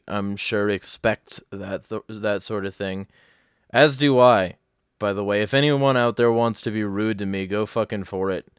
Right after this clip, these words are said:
Um, it's called being able to hold your own on the internet, and if you can't, there's a block button.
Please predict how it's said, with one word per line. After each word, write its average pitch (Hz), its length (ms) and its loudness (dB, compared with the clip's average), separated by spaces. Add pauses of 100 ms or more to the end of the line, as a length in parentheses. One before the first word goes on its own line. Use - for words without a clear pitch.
(580)
Um, - 420 -14 (880)
it's - 140 -20
called 110 400 2 (500)
being 117 360 0
able 104 220 -2
to 92 100 -4
hold 110 300 -2
your 107 200 -2
own 113 180 0
on 104 120 -2
the 98 120 -2
internet, 101 420 -4
and 107 120 -6
if - 160 -10
you 104 80 -8
can't, 110 440 -6
there's 98 280 -6
a 92 80 -4
block 101 580 2
button. 92 420 -8